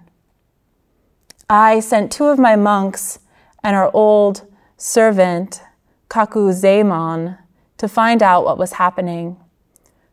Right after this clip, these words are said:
Kakuzemon came running, running back, grasping for breath, and made the following report. "Ah, there's nothing as terrifying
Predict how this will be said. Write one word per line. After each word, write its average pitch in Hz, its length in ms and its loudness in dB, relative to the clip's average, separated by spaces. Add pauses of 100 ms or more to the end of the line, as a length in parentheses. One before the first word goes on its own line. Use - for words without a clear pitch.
Kakuzemon 214 800 0
came 202 220 -2
running, 208 440 0
running 208 400 2
back, 185 380 2
grasping 202 680 0
for 190 140 -4
breath, 175 500 -2 (460)
and 196 160 0
made 202 300 2
the 196 80 0
following 190 520 2
report. 175 720 -4 (1600)
"Ah, 185 680 2 (160)
there's 214 400 2
nothing 240 680 2
as 185 300 2
terrifying 196 960 0